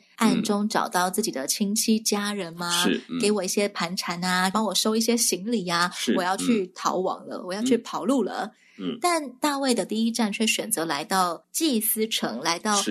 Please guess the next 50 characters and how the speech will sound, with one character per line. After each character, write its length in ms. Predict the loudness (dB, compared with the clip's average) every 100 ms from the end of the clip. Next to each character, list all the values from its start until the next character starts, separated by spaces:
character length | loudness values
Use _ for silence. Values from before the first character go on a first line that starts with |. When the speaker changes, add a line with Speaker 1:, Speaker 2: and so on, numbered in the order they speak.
| -2
Speaker 1:
一 100 | -4
个 240 | -2 -2 0
像 220 | 0 0
逃 380 | -4 -6 0 2
城 260 | 2 2
的 140 | 2 2
地 220 | 2 0
方。 340 | 0 0 0
Speaker 2:
是。 80 | 0
嗯， 100 | 0 -2
嗯。 120 | 0
Speaker 1:
你 80 | 2
觉 80 |
得 100 | 2
他 140 | 0 0
在 160 | 0
想 260 | 0 -2 -2
什 200 | -2 -2
么？ 360 | -4 -6 -4 0
Speaker 2:
我 80 | 2
觉 100 | 4
得 60 |
其 160 | 4 2
实 80 | 0
可 120 | 0
能 80 | 0
也 80 | 4
有 160 | 6
一 40 | 6
点 120 | 4
慌 260 | 2 0 0
不 100 | -4
择 180 | -4 -4
路。 300 | -2 -4 -8 _ _
另 220 | -2 0 2
外 160 | 0
一 60 | 0
个 100 | 0
我 60 | 0
们 80 | 0
讲 140 | 0
说 120 | -2
比 100 | 0
较 120 | -2
聪 220 | 2 2 4
明 100 | 2
的 80 |
思 160 | -2 -2
考 160 | -4 -2
是： 200 | -2